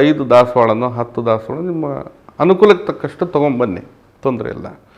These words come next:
ಆ ಹೂವನ್ನು ತೆಗೆದುಕೊಂಡು ಬಂದು, ನಂತರ ತಮ್ಮ ಈ ಮನೆಯಲ್ಲಿ ಯಾವುದಾದ್ರೂ ಒಂದು ಸ್ಥಳದಲ್ಲಿ ಒಂದು ಏಳು ದಿನಗಳ ಕಾಲ ಇಡಿ.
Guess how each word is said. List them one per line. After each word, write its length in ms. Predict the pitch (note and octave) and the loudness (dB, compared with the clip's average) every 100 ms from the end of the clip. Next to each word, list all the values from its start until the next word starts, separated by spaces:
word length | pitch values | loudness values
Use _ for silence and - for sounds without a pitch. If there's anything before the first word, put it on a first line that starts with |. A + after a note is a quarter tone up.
| _ _ _ _ _ _ _ _ _ _ _ - | _ _ _ _ _ _ _ _ _ _ _ 6
ಆ 20 | F#3 G3 | 8 8
ಹೂವನ್ನು 460 | F3 B3 C4+ B3+ A#3+ E3 B2+ - E3 | 6 8 8 8 8 8 6 2 2
ತೆಗೆದುಕೊಂಡು 500 | E3+ F#3+ F3+ E3 D3 | 2 2 2 0 2
ಬಂದು, 240 | C#3+ C#3+ E3+ D3 - D3+ D3+ | -2 -4 -8 -10 -12 0 4
ನಂತರ 300 | G#3 A#3 G#3+ D#3 A2 G2 - - _ | 4 6 8 8 6 0 -14 -20 _
ತಮ್ಮ 200 | E3 G3+ E3+ A2 F#2+ - - _ _ _ _ _ B2 | 2 6 6 6 2 -10 -20 _ _ _ _ _ -4
ಈ 20 | C3 B2+ A#2 G#2+ G2+ F#2+ - - _ _ _ _ _ _ _ _ _ - C3+ | 0 0 0 -4 -6 -8 -12 -18 _ _ _ _ _ _ _ _ _ -4 4
ಮನೆಯಲ್ಲಿ 500 | E3+ G#3+ D3 G#2+ F2+ - - _ _ - C3 | 8 8 8 4 -2 -8 -18 _ _ -2 6
ಯಾವುದಾದ್ರೂ 480 | D#3 E3+ E3+ D#3 D3+ | 8 8 8 6 2
ಒಂದು 120 | C#3+ B2 - | 0 -2 -6
ಸ್ಥಳದಲ್ಲಿ 580 | - B2+ C#3+ C3+ C3+ B2+ A2 - | -2 0 2 2 0 -2 -4 -10
ಒಂದು 140 | A#2+ A#2 E2+ D#3 | -6 -2 4 8
ಏಳು 160 | G#3+ G3+ E3 | 10 8 4
ದಿನಗಳ 300 | D#3 C3+ B2+ A2+ | 2 2 0 2
ಕಾಲ 200 | A#2 A#2+ E3 B2+ - - _ _ _ _ _ - F3 | 2 4 2 2 -6 -20 _ _ _ _ _ 2 4
ಇಡಿ. 160 | B2 | 4